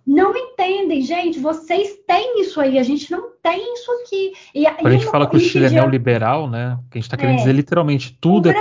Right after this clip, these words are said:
Speaker 2: privatizado.
Speaker 1: É, o Brasil também é neoliberal, né? A gente também vive um
Speaker 2: Sim.
Speaker 1: neoliberalismo no Brasil, mas aqui a questão é muito mais profunda. E outra coisa,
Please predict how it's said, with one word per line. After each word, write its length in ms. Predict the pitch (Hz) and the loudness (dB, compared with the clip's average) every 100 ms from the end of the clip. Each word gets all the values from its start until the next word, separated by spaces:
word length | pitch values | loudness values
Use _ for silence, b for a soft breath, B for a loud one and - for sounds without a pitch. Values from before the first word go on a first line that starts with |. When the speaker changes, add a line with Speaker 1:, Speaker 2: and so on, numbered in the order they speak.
| 160 | 2
Speaker 2:
privatizado. 720 | 143 147 127 139 123 110 107 | 0 -2 -2 0 0 -2 -8
Speaker 1:
É, 300 | 320 320 277 | -6 -4 -4
o 140 | 247 269 | -4 -2
Brasil 460 | 302 330 269 381 | -2 -4 -8 -12
também 580 | 403 508 226 226 - 247 | -14 -10 -4 -4 -4 -4
é 20 | |
neoliberal, 800 | 208 202 185 185 175 180 151 170 | 0 0 -2 -8 -10 -12 -14 -10
né? 220 | 196 269 320 | -6 -4 -4
A 60 | |
gente 260 | 247 240 - | -4 -6 -8
também 440 | 247 240 220 330 | -6 -4 -4 -4
vive 280 | 262 240 220 | -4 -6 -4
um 40 | 220 | -4
Speaker 2:
Sim. 60 | |
Speaker 1:
neoliberalismo 800 | 214 202 202 202 202 208 208 208 | 0 2 4 4 2 0 0 0
no 80 | 202 | 2
Brasil, 360 | 202 196 196 196 | 0 0 -2 0
mas 220 | 196 214 | 0 -2
aqui 480 | 220 - 277 320 - | -8 -12 -12 -12 -14
a 120 | 233 | -18
questão 420 | 220 247 233 254 277 | -12 -8 -8 -8 -6
é 60 | |
muito 300 | 269 277 277 | -4 -4 -4
mais 140 | 311 311 | -6 -6
profunda. 840 | 330 381 - 320 330 339 226 208 B B B | -10 -12 -10 -8 -6 -4 -4 -6 B B B
E 320 | 262 330 - | -2 -2 -2
outra 300 | 311 320 381 | -4 -6 -6
coisa, 520 | 370 285 247 240 208 | -8 -2 0 0 0